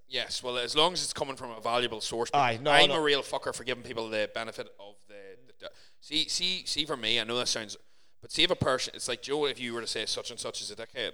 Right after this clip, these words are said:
Speaker 2: Yeah.
Speaker 1: I, although I value your opinion, I sort of need that person to, not have done
Speaker 2: Aye.
Speaker 1: something wrong
Speaker 2: Oh,
Speaker 1: to
Speaker 2: yeah,
Speaker 1: me,
Speaker 2: yeah. No,
Speaker 1: but
Speaker 2: that,
Speaker 1: I'm
Speaker 2: I'm the
Speaker 1: always
Speaker 2: same.
Speaker 1: like, I need to see it or hear it from, like, multiple people, because I'm always like, I,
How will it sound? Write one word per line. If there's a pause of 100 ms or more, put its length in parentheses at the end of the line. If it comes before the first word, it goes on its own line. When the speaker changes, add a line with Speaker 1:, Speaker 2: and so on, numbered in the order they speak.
Speaker 2:
Yeah. (600)
Speaker 1:
I, (200)
although
I
value
your
opinion, (180)
I
sort
of
need
that
person
to,
not
have
done
Speaker 2:
Aye.
Speaker 1:
something
wrong
Speaker 2:
Oh,
Speaker 1:
to
Speaker 2:
yeah,
Speaker 1:
me,
Speaker 2:
yeah.
No,
Speaker 1:
but
Speaker 2:
that,
Speaker 1:
I'm
Speaker 2:
I'm
the
Speaker 1:
always
Speaker 2:
same.
Speaker 1:
like,
I
need
to
see
it
or
hear
it
from, (120)
like, (100)
multiple (100)
people,
because
I'm
always
like, (640)
I,